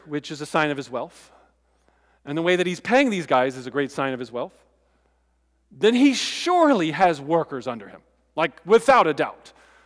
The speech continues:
Any Jew hearing this story knows about a rich man, knows that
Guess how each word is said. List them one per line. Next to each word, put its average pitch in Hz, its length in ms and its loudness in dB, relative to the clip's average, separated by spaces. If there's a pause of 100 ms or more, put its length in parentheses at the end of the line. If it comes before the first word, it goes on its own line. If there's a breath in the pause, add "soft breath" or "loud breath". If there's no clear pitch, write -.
(280 soft breath)
Any 277 280 6
Jew 233 440 0 (120)
hearing 247 300 6
this 240 140 2
story 196 420 4 (180 loud breath)
knows 220 280 4
about 226 180 6
a 202 40 4
rich 208 220 2
man, 180 280 2
knows 190 220 4
that 180 140 -2